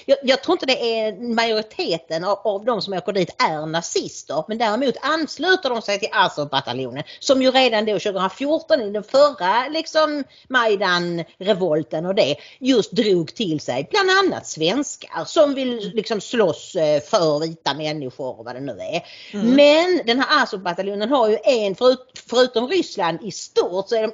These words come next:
Speaker 1: extra upprörda över att muslimska tjetjener ska slås, eller redan slås på, på Putins sida. Och de har alltså visat upp filmer, "Kolla, de här kulorna har vi doppat i grisfett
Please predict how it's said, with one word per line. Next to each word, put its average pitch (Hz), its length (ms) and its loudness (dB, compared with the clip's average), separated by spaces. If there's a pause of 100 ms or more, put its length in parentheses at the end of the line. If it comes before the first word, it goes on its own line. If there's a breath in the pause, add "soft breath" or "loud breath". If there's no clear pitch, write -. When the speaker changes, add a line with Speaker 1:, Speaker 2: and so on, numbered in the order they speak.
(120)
Speaker 1:
extra - 280 -6
upprörda 165 760 0
över 175 320 0
att 175 200 -2
muslimska 180 800 -2
tjetjener 339 920 -2
ska - 340 -2
slås, 165 520 -2 (160 soft breath)
eller 175 140 -2
redan 180 320 4
slås - 340 -4
på, - 80 -16 (160)
på 220 340 0
Putins 151 520 -4
sida. 208 580 -2 (300 loud breath)
Och 262 120 4
de 247 140 6
har 226 100 2
alltså 220 160 0
visat 262 460 0
upp 233 180 -2
filmer, 240 540 0 (100)
"Kolla, 202 340 2
de 175 120 2
här 175 200 0
kulorna 202 360 0
har 156 80 -4
vi 175 80 -4
doppat 175 440 -2
i 185 60 -12
grisfett 190 760 -6